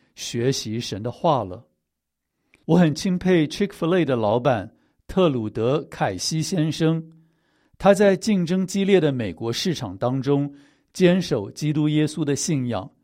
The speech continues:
星期天去教会敬拜，不开张，不工作。他自己过信仰生活，也带给了员工好处，让他们也有了机会在星期天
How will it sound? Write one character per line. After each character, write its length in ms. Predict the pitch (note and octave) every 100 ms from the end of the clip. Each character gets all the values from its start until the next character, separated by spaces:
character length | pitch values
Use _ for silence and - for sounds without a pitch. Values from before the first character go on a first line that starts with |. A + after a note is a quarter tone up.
| _ _ _
星 240 | - - D#3+
期 140 | E3
天 340 | - D#3+ E3 E3+
去 200 | - D#3+
教 240 | F3 D3+
会 180 | D#3+ D3+
敬 260 | F#3 D#3
拜， 360 | B2 D#3+ C3 G#2 _ _ _ _
不 100 | F#3+
开 280 | D#3 G3 F#3+
张， 340 | F#3+ F#3 F3+ G3 _ _ _
不 120 | E3
工 240 | C#3+ D3+ D#3
作。 440 | D3+ D#3+ G#2+ - _ _ _ _ _ _ _ _ _ -
他 120 | G#3+
自 200 | A3 A#3
己 160 | C#3+ A#2+
过 200 | - E3
信 280 | - F#3
仰 180 | C#3+ G2
生 300 | F2 E3 D#3+
活， 420 | D#3+ A#2+ G#2+ B2 - _ _
也 180 | B2+ G#2
带 280 | - D#3+
给 120 | C3 G#2
了 140 | A2
员 300 | A#2 G2 A#2+
工 180 | C#3 D#3+
好 300 | - B2 D#2+
处， 420 | - E3 A#2 - _ _ _ _ _ _
让 180 | - F#3+
他 160 | - F#3
们 320 | F3+ F#3+ F#3 - _ _ _
也 300 | B2+ C3+ G3
有 200 | F3+ G#2
了 160 | G2+
机 240 | A2+ D3+ E3
会 360 | D#3+ E3 C#3
在 240 | A#2 C#3+ C3
星 240 | - D#3+
期 180 | D#3+ C3
天 420 | - D#3+ E3 E3